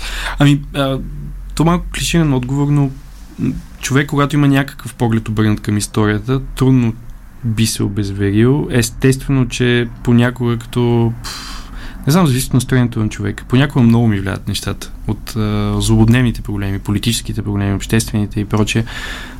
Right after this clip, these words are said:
Но всъщност, знайки действително, дори само,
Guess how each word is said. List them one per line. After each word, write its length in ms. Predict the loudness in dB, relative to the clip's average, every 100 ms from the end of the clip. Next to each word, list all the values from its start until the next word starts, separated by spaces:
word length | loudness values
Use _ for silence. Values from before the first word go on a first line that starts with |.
| 0 4
Но 100 | 4
всъщност, 360 | 4 4 6
знайки 440 | 6 4 2 0 2
действително, 960 | 2 0 -2 2 4 6 6 4 0 -14 -18 -4
дори 280 | -2 4 4
само, 440 | 4 2 4 4